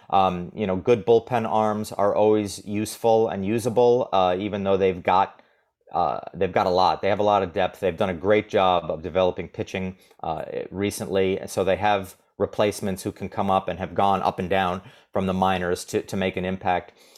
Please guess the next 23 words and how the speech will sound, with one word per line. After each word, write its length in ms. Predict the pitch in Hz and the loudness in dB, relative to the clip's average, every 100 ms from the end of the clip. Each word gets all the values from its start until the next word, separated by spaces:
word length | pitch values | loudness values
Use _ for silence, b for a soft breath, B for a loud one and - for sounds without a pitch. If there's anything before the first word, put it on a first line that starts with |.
| B - | B -2
I 100 | 110 | 0
don't 380 | 90 123 131 - | 2 2 0 -6
see 220 | - 123 | -4 -2
this 260 | 110 117 - | 2 2 2
as 140 | 101 | 0
a 80 | 95 | -2
huge, 800 | - - 117 113 113 104 - - | -6 -8 -2 0 0 -4 -10 -8
like, 220 | 101 95 - | -2 -2 -2
Yankee 440 | 92 104 107 107 | -4 -4 -4 -6
trading 520 | 95 - 104 104 107 | -6 0 2 2 0
deadline 600 | 101 107 110 107 107 104 | 0 2 2 2 0 -2
where, 440 | 92 92 87 85 - B B B | 0 2 2 0 -4 B B B
you 120 | - | -6
know, 140 | 85 80 | -4 -4
some 240 | - 90 | -4 -6
team 340 | - 104 95 | -4 -4 -4
is, 280 | 87 87 - | -4 -6 -8
is 380 | - 90 80 - _ - - - | -8 -8 -10 -16 _ -14 -12 -6
giving 260 | 90 98 95 | -4 -2 -2
up 160 | 95 | -2
their 220 | 95 92 92 | 0 0 0
number 280 | 92 92 | -2 -2
one 380 | 92 92 90 90 | -2 -2 -4 -6